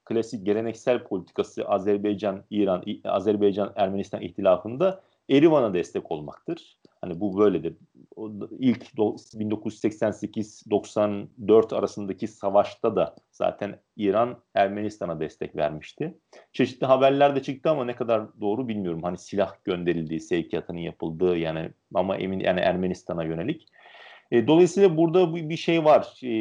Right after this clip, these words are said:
İran, e, hani arabulucu yapabiliriz, olabiliriz, arabuluculuk yapabiliriz falan dedi bu açıklamalar ama bu orada çok mümkün değil. Hem İran'ın kapasitesinin yetebileceği kanaatinde değilim. Yani bu sorunun çözümü bağlamında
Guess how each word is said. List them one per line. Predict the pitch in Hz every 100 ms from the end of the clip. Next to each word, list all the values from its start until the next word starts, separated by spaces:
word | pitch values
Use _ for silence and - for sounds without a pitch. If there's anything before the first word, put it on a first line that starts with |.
| 107
İran, | 110 143 151 151 147 147 - 120
e, | 113 107
hani | 113 131 135
arabulucu | 131 143 139 139 123
yapabiliriz, | 131 127 127 135 139 127
olabiliriz, | - 123 127 123 127 127 - - -
arabuluculuk | 117 113 113 117 117
yapabiliriz | 113 113 113 117 -
falan | 117 123 120
dedi | 113 110 151
bu | 135
açıklamalar | 127 - 127 139 160
ama | 156 139
bu | 147 151 139
orada | 143 147
çok | 151 131
mümkün | 139 131 135 131
değil. | 151
Hem | 143 156
İran'ın | 143 147 147 147
kapasitesinin | 135 - 139 139 - 139
yetebileceği | 131 127 127 127 120 139
kanaatinde | - 110 113 127
değilim. | 123 113 85
Yani | 85 87 92
bu | 104 -
sorunun | - 107 107 117
çözümü | 113 107 101 110 98
bağlamında | 92 98 101 104 104 110 107